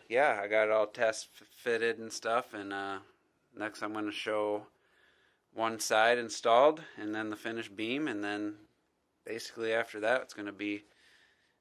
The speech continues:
you know, showing the room, so stay tuned. All right, so it only took me, like, ten minutes to get this done,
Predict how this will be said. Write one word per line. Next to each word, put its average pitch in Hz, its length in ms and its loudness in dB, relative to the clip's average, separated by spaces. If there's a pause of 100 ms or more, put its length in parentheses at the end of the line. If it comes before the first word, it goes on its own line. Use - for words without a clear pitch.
(200)
you 104 100 -12
know, 98 100 -8
showing 98 300 -8
the 98 80 -8
room, 104 320 -8
so - 300 -10 (400)
stay - 200 -12
tuned. 117 220 -14 (1080)
All 113 120 2
right, 131 260 6
so 107 320 0
it 107 80 0
only 120 180 -2
took 131 220 -6
me, 110 120 -6
like, 98 260 -4 (160)
ten 107 240 -2
minutes 101 400 -6
to 98 80 -10
get 98 180 -6
this 98 220 -10
done, 110 400 0